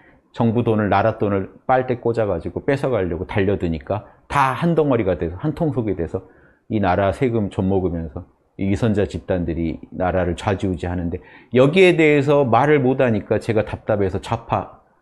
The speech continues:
위선자들 까는 거예요. 역사적으로 항상 존재해왔던 위선자들. 이유가 있어요. 제가 좌파 까는 데는. 위선자를 까는 겁니다.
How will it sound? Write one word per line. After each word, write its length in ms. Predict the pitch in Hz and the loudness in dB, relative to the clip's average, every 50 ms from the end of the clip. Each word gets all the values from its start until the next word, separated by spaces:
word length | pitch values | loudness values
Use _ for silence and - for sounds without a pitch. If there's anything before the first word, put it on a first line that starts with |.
| _ _ - | _ _ -4
위선자들 580 | 101 104 - 127 113 110 107 98 87 90 87 - | -4 -2 0 2 2 2 2 2 0 0 -2 -2
까는 320 | 117 117 120 113 101 92 | 0 0 0 0 0 -2
거예요. 280 | 82 80 78 73 65 - - _ _ _ _ _ - _ _ _ _ _ _ _ _ _ _ - | -2 -4 -4 -4 -8 -10 -14 _ _ _ _ _ -20 _ _ _ _ _ _ _ _ _ _ -2
역사적으로 600 | - 131 123 - - 185 165 156 160 139 147 131 | 0 0 0 2 2 4 4 4 4 2 2 2
항상 440 | 110 - 233 233 220 190 196 165 147 | 2 2 2 2 2 2 0 0 0
존재해왔던 720 | - 135 120 113 110 113 104 98 90 82 - - 90 87 87 | 2 2 2 2 2 0 0 0 -2 -2 -4 -6 -6 -4 -4
위선자들. 480 | 82 73 87 87 82 78 - - - - - _ _ _ _ _ _ _ _ _ _ _ _ _ _ _ _ _ _ _ _ _ - | -4 -4 -4 -6 -8 -8 -10 -14 -16 -20 -20 _ _ _ _ _ _ _ _ _ _ _ _ _ _ _ _ _ _ _ _ _ -2
이유가 360 | - 127 151 208 196 185 175 | 0 2 2 4 4 6 6
있어요. 480 | 127 117 - - 131 107 92 78 73 - - - | 4 4 4 4 4 4 4 2 -2 -6 -14 -10
제가 160 | - - 95 | -6 -6 -6
좌파 340 | - - 101 - - 98 - | -4 -6 -8 -6 -6 -6 -4
까는 260 | - 90 87 80 78 | -4 -4 -4 -4 -6
데는. 200 | 73 71 65 - - - | -8 -10 -10 -12 -8 -2
위선자를 720 | 101 117 120 120 143 147 139 135 127 123 110 95 90 - | 0 0 2 2 2 0 0 0 0 0 0 0 -2 -2
까는 260 | - 101 98 92 85 | -4 -6 -6 -6 -8
겁니다. 420 | 82 - - - - - - - | -10 -12 -14 -18 -20 -20 -20 -20